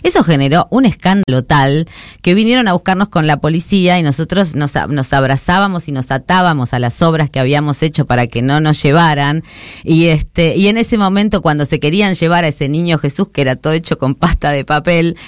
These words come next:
tironeando así, agarré un cacho de, de esa masa y, este, se la tiré a algún policía. Fue un gran momento para iniciar mi vida. Tendría más o menos diecisiete años, yo creo.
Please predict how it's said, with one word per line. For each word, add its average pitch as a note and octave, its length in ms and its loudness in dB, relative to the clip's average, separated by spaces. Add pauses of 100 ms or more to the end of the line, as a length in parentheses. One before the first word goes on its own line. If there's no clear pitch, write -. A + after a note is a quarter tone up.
(180)
tironeando F#3 640 0
así, F#3+ 300 -2
agarré D#3+ 320 -2
un D#3+ 120 -6
cacho D#3 480 -2
de, C3 680 -6
de C#3+ 140 -2
esa D#3+ 240 0
masa D#3+ 540 0
y, C#3+ 240 0
este, C3 320 -2
se C3 160 0
la B2 160 0
tiré C3+ 360 0
a B2+ 40 2
algún B2 240 -2
policía. A2 480 0
Fue F#3+ 320 0 (380)
un F#3+ 160 2
gran A#3 160 4
momento A2+ 640 0
para A#2+ 160 2
iniciar A#2+ 440 0
mi A#2 120 0
vida. A2 240 0
Tendría C3 600 0 (140)
más B2 380 -2
o A#2+ 40 -2
menos A#2+ 480 0
diecisiete D3+ 600 0
años, A2+ 520 0
yo A#2+ 140 -2
creo. B2+ 420 2